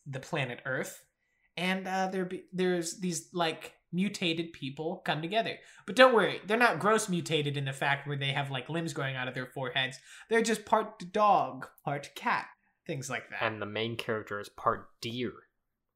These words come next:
Speaker 1: Antelope.
Speaker 2: Antelope.
Speaker 1: <laughs>
Speaker 2: That's, that's
Speaker 1: I don't,
Speaker 2: pretty
Speaker 1: no,
Speaker 2: much
Speaker 1: I
Speaker 2: a
Speaker 1: don't
Speaker 2: deer.
Speaker 1: know. <laughs>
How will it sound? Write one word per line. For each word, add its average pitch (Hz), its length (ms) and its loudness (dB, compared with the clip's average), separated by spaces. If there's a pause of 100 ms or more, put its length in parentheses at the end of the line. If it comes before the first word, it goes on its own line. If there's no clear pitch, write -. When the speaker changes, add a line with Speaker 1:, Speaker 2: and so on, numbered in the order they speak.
Speaker 1:
Antelope. 180 640 2
Speaker 2:
Antelope. 110 580 0
Speaker 1:
<laughs> - 20 0
Speaker 2:
That's, 147 340 6
that's 175 280 12
Speaker 1:
I - 20 2
don't, 165 80 4
Speaker 2:
pretty - 140 6
Speaker 1:
no, 175 100 8
Speaker 2:
much 160 80 8
Speaker 1:
I 175 40 10
Speaker 2:
a - 20 10
Speaker 1:
don't 180 140 8
Speaker 2:
deer. - 60 -2
Speaker 1:
know. - 580 -2
<laughs> - 0 -